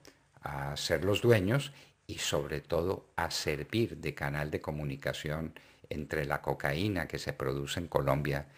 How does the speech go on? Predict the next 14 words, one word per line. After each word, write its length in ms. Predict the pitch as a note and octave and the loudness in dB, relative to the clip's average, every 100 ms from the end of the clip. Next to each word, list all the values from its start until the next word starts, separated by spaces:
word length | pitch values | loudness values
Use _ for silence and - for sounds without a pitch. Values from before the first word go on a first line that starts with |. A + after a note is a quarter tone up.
| - _ - | -20 _ -6
y 120 | - | -2
la 200 | D2+ - | -2 -2
cocaína 640 | D2 - C#2+ D#2+ F2+ F2+ | -4 0 2 2 2 0
que 120 | - D2 | 0 2
se 120 | - | 2
exporta 540 | - - D#2+ - E2+ | 2 6 6 8 4
desde 260 | D2+ C2 D2 | 4 2 2
Venezuela 840 | C#2 C2+ C2 C#2+ D2 D2 D2+ - - | 2 0 -2 2 4 6 4 4 2
a 220 | C#2+ - | 2 4
todos 320 | D#2 D2+ D#2 | 4 4 2
los 180 | C#2+ C#2 | 0 -4
rincones 760 | C#2 C2 - - C2+ C2+ - - - - | -8 -4 0 2 0 -2 -6 -14 -18 -8
del 200 | C3+ - | -6 -6
mundo. 220 | - - | -8 -12